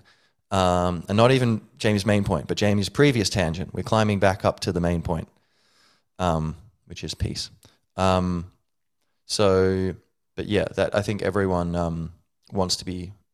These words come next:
considered a good person. Everyone deep down considers themselves a good person. Psychopaths, I think they would consider themselves good, but maybe, I would imagine, I don't know, but I would imagine that they, um, just, uh,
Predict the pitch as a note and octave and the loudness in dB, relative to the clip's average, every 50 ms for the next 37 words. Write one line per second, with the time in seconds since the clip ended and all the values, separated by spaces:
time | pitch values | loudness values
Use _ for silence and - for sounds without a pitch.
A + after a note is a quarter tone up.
0 | _ _ _ - G#2 - - A2 G2 F2+ E2+ F2+ - G2 F2 - C#3+ D3+ D#3+ C#3 | _ _ _ -8 -6 -4 -2 -2 -2 -2 -4 -2 -4 -4 0 2 4 4 4 2
1 | G2 - F#2 G2+ G#2+ G2+ A2 G#2 F#2 G2+ G2 F#2 - G2+ F2+ E2+ - - G2 - | 0 -2 0 0 2 2 2 2 2 -2 -4 -2 -2 -2 -2 -2 -4 -6 -6 -2
2 | - G#2+ F#2+ F2+ - E2 D#2+ - E2+ E2 - E2+ - F2+ D#2 - - E2 D#2+ - | -2 -2 -2 -2 -4 -4 -2 -2 -4 -2 -4 -6 -6 -6 -4 -2 -2 -2 -2 -2
3 | - E2 - - _ _ _ _ _ _ _ _ _ _ _ _ _ _ - - | -6 -6 -10 -10 _ _ _ _ _ _ _ _ _ _ _ _ _ _ 2 4
4 | A2+ A2+ A2 - - G#2+ G2+ F2+ F2+ - - - - - _ _ _ _ _ _ | 4 4 2 0 -2 0 0 0 0 0 -4 -6 -6 -8 _ _ _ _ _ _
5 | G#2+ G2 - G#2 F#2 - - - _ _ _ - F#2 F#2+ F#2+ F2+ F#2 F2+ - - | -12 -6 -6 -6 -6 -6 -14 -20 _ _ _ 0 2 2 2 0 -2 -2 -4 -6
6 | A2 F#2 F2 - C#3 C3+ C3 G#2 G2+ F#2 - - G2 F2 E2+ D#2+ - - - - | -6 -4 0 0 0 0 0 0 0 -2 0 0 0 0 0 0 -4 -8 -12 -12
7 | _ _ _ _ _ _ _ _ _ _ _ _ _ _ _ _ _ - B2 C3+ | _ _ _ _ _ _ _ _ _ _ _ _ _ _ _ _ _ 2 4 6
8 | B2+ G#2 E2 - - - - - - - - - - _ _ _ - A2 G#2+ G2 | 6 6 4 2 -2 -2 -2 -4 -10 -10 -16 -20 -20 _ _ _ -6 -2 0 0
9 | F2+ - - - - - _ - F#2+ F#2+ F#2+ F#2 F2+ F2 F#2 G2+ A2+ B2 A2 G2 | 0 -2 -4 -12 -18 -18 _ 0 0 2 2 2 2 2 2 4 4 2 2 0
10 | F2+ E2 E2+ E2+ E2+ D2 F2+ A2 G#2+ F#2 D#2+ - D#2+ - D#2+ F2+ F2+ F2+ F2+ G2 | -2 0 0 0 0 0 0 0 0 0 0 -2 -2 0 0 0 0 0 0 0
11 | G2 F#2+ F#2+ - F2+ D2 D2+ - E2+ E2+ F2 E2+ E2+ E2 - _ _ _ _ _ | 0 0 0 -2 -6 -8 -8 -6 -6 -6 -4 -6 -8 -10 -14 _ _ _ _ _
12 | _ _ _ F#2 F2+ E2+ D#2+ D#2+ E2+ E2 D#2+ D#2+ F2 - _ _ _ _ _ _ | _ _ _ -4 -2 -2 -2 -2 -4 -6 -8 -10 -12 -16 _ _ _ _ _ _
13 | _ _ _ - F#2+ F2 - - - E2+ E2 E2 E2 E2 - | _ _ _ -8 -6 -6 -4 -4 -2 -2 -2 -2 -2 -4 -6